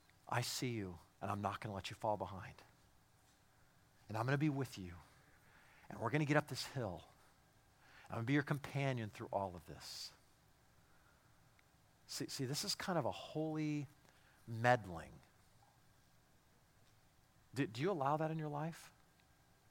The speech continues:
Do you allow people to speak honestly? Do you have somebody in your life, some people in your life that can rebuke you when you need to be rebuked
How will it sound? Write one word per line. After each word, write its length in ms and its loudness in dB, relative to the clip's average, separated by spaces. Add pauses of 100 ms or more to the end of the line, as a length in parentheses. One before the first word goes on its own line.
(960)
Do 80 10
you 40 10
allow 680 12
people 340 0
to 120 -8
speak 400 0 (140)
honestly? 400 -2
Do 60 -2
you 40 6
have 60 -2
somebody 460 2
in 60 -2
your 100 -2
life, 340 6
some 300 0 (340)
people 500 2
in 120 -4
your 120 0
life 360 4
that 160 0
can 240 0
rebuke 720 -2
you 160 -2
when 180 -4
you 80 -4
need 140 -4
to 60 -6
be 120 -4
rebuked 480 -4